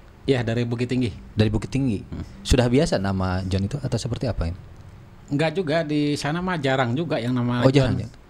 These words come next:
Speaker 2: Kenapa ini?
Speaker 1: Tapi
Speaker 2: Dulu.
Speaker 1: ya nggak pernah ditanyain juga ke orang tua gitu. Orang tua dapat inspirasi dari mana gitu, kasih nama anaknya John gitu. Nggak pernah ditanya juga.
Speaker 2: Saudara mungkin sama, saudara. Kalau saudara?
Speaker 1: Kalau saudara depannya Eri.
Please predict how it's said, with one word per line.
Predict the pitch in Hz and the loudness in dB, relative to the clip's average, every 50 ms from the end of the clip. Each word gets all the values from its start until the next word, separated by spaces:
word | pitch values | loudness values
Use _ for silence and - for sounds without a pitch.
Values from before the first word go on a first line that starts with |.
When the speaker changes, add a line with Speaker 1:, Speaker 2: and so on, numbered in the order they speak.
| - - | -20 0
Speaker 2:
Kenapa | - - 127 139 135 131 113 | 2 4 6 6 6 4 2
ini? | 107 104 98 104 92 | 2 0 -2 -2 -4
Speaker 1:
Tapi | 104 101 117 98 101 | -4 -4 -4 0 2
Speaker 2:
Dulu. | 107 107 160 | 2 4 4
Speaker 1:
ya | 151 147 139 135 127 123 117 113 - - - - - - - - - - | 2 0 0 0 0 0 -2 -4 -6 -10 -12 -16 -18 -20 -20 -20 -14 -6
nggak | - 123 131 131 127 - - - - - - | -2 0 0 0 -2 -4 -10 -16 -20 -6 -4
pernah | - 127 110 120 123 120 | -2 -2 0 0 0 0
ditanyain | 117 127 123 120 - 120 117 113 110 110 107 107 | 0 0 0 0 0 0 2 2 0 0 0 0
juga | 107 135 143 147 151 | 0 0 0 -2 -4
ke | 143 - | -2 -2
orang | 131 127 123 123 127 | -2 -2 0 0 -2
tua | 127 147 135 120 135 123 | -2 -2 -2 0 0 -2
gitu. | 107 110 107 - 120 | -2 -4 -4 -2 -2
Orang | 113 110 107 101 | -2 0 -2 -2
tua | 98 - 104 107 104 104 104 104 | 0 0 -2 0 0 -2 -2 -2
dapat | 101 101 101 - - 104 98 - - | -2 -4 -4 -4 -4 -4 -4 -4 -4
inspirasi | 98 92 - - - - 98 101 101 - - 107 | -6 -6 -6 -6 -8 -6 -4 -4 -4 -4 -4 -4
dari | 98 92 95 92 | -4 -2 -2 -2
mana | 95 92 92 90 87 90 98 110 120 123 | -2 -2 -2 -2 -2 -2 -2 -2 -2 -2
gitu, | 117 104 90 - 95 87 | -4 -4 -6 -6 -6 -4
kasih | - 95 - - 92 | -4 -6 -4 -4 -6
nama | 90 90 90 90 92 90 87 87 87 - - - - | -6 -4 -4 -4 -4 -4 -4 -4 -6 -10 -14 -16 -12
anaknya | - 87 85 90 87 - - 95 90 87 85 | -8 -6 -6 -6 -6 -6 -6 -6 -4 -4 -4
John | 78 - 98 107 110 107 | -2 -2 -2 0 0 -2
gitu. | 104 98 - - 117 110 - - - - - - - - - - - - - | -2 -2 -4 -4 -6 -8 -10 -14 -16 -14 -14 -14 -14 -14 -18 -20 -20 -12 -6
Nggak | 95 95 92 90 90 90 90 90 - - - - - - | -2 -2 0 0 -2 -2 -4 -6 -6 -10 -14 -20 -20 -10
pernah | - - 95 92 | -6 -2 -2 -2
ditanya | 78 - 101 - 98 87 - - - | -2 -2 -2 -2 0 0 2 0 0
juga. | - 120 117 | 0 4 6
Speaker 2:
Saudara | 143 135 127 120 123 143 190 202 | 6 6 8 8 8 8 8 6
mungkin | 175 175 202 180 | 6 4 2 4
sama, | 165 196 220 208 143 110 - - | 4 4 4 4 2 0 -4 -6
saudara. | - - 131 117 117 110 107 101 | -2 0 2 2 2 0 0 -2
Kalau | - - - 123 | -2 0 0 0
saudara? | - 160 131 143 | 2 2 2 4
Speaker 1:
Kalau | 139 156 | 2 2
saudara | - 160 156 156 175 202 | 2 0 2 2 2 2
depannya | 190 185 170 175 180 190 214 214 220 214 185 | 2 0 0 2 0 0 2 0 -2 -2 0
Eri. | - 156 180 196 196 208 180 139 | 0 0 0 2 2 0 0 -2